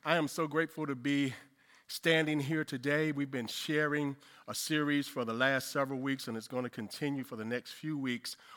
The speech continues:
on being fully committed to God. And it's my pleasure to share with you the hope that we have in Jesus, 'cause it takes hope to be fully committed to anything.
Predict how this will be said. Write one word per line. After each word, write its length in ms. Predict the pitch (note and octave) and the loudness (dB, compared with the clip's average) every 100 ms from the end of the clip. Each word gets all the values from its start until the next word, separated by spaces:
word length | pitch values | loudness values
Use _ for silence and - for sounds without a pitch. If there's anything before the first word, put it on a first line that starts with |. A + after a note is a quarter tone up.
| - | -10
on 160 | B2+ A#2 | -4 0
being 320 | C3 B2+ A#2 | 2 2 0
fully 580 | - - D3+ D3 C#3 C3+ - _ - | -4 -4 -2 0 0 -2 -8 _ -10
committed 560 | C3 G#2 A2 A2+ G#2 - _ - | -8 -4 -4 -4 -4 -10 _ -16
to 60 | |
God. 380 | G2 G#2+ E2+ D2+ - _ _ _ _ _ - _ _ - | -8 -6 -6 -10 -18 _ _ _ _ _ -20 _ _ -8
And 100 | A2 | -8
it's 140 | A#2+ | -2
my 160 | C3 C3 | 0 0
pleasure 400 | - D3 A#2+ A#2+ | 0 -2 0 -4
to 100 | A2 | -8
share 360 | - C#3 B2 | -6 -2 -2
with 200 | A2+ - | -4 -6
you 120 | C3 | -8
the 100 | A#2 | -6
hope 400 | G#2 - C3+ - - - _ _ _ _ _ _ - | -8 -6 -6 -8 -18 -20 _ _ _ _ _ _ -8
that 120 | A2+ | -6
we 80 | A#2 | -4
have 240 | A#2 G#2+ | -4 -6
in 80 | G#2 | -6
Jesus, 380 | - A#2 G#2 - | -8 -8 -8 -4
'cause 200 | C#3+ D#3+ | -4 -4
it 80 | - | -4
takes 260 | A#3+ - | -4 -6
hope 360 | - G#3+ D#3 - - _ _ _ _ _ _ | -2 -2 -2 -8 -20 _ _ _ _ _ _
to 60 | - | -6
be 160 | B2+ B2 | -2 -2
fully 320 | - F#3 B2+ | 0 0 0
committed 400 | C#3 B2+ D#3 A2+ | -2 0 0 -2
to 180 | A2+ A#2 | -6 -4
anything. 540 | D3+ A2 G#2+ F2 D#2+ | -4 -4 -8 -12 -16